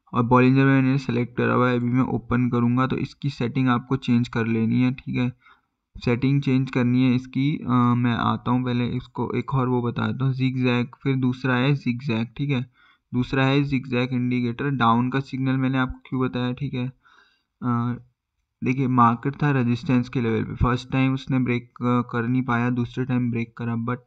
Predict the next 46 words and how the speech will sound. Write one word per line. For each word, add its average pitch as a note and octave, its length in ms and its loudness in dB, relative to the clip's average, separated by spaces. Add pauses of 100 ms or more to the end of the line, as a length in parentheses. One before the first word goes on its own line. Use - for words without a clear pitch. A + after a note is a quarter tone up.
(460)
अ, A#2+ 100 0
ब्रेक B2 360 0
करने B2 260 0
के B2+ 120 -2
बाद B2 180 0
जो B2+ 80 -2
नेक्स्ट A#2+ 420 -6
कैंडल A#2 300 -2
है B2 60 -2
वो B2 160 -2
क्या A#2 220 -8
खाई A#2+ 220 -4
है, C3 100 -2
रजि-, A#2 480 -4
अ, A#2 340 0 (1500)
फिर C3 80 -2
से C#3 300 -2
जो D3 120 0
नेक्स्ट C3 360 -2
कैंडल B2+ 260 0
है C#3 60 0
वो D3 160 0
सपोर्ट C3 420 -2
नहीं C3 160 0
कर A#2 160 -4
रही A2 160 -2
है, A2 80 0
जो A#2+ 160 -2
रेजिस्टेंस A#2+ 580 -4
ब्रेक A#2+ 300 -4
करा B2+ 120 -4
है C3+ 60 0
ना C#3+ 100 0
उसको C3 300 -8
सपोर्ट B2 440 -6
नहीं B2+ 140 -2
कर A#2+ 140 -4
रही A#2+ 200 -4
है C3 80 -2
और C3+ 180 -2
एक B2+ 160 -2
रेड A#2 300 -4
कैंडल A#2 280 -4
फॉर्म A2+ 300 -6
हो A2+ 100 -2
गई। A2+ 180 -6